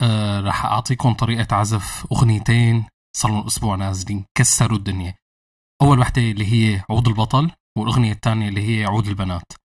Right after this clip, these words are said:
خليكم معي، رح تعرفوا طريقة عزف هاي الأغنية. طبعًا، مثل ما أنا شايفين هلأ نحن قدامنا آلة الأورج، رح، آه، نعزفها بطريقة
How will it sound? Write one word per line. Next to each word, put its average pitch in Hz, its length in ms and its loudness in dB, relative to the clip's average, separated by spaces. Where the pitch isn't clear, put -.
خليكم 156 400 4
معي، 151 300 2
رح - 100 0
تعرفوا - 340 0
طريقة 113 300 -2
عزف - 220 -4
هاي 98 80 -2
الأغنية. 95 440 -8
طبعًا، 156 160 6
مثل 151 220 4
ما 131 120 8
أنا 120 140 4
شايفين 117 480 2
هلأ 107 240 -2
نحن 107 260 -4
قدامنا 113 500 -4
آلة 107 200 -4
الأورج، 113 380 -2
رح، - 300 -8
آه، 104 280 -6
نعزفها 110 420 -4
بطريقة 107 640 -4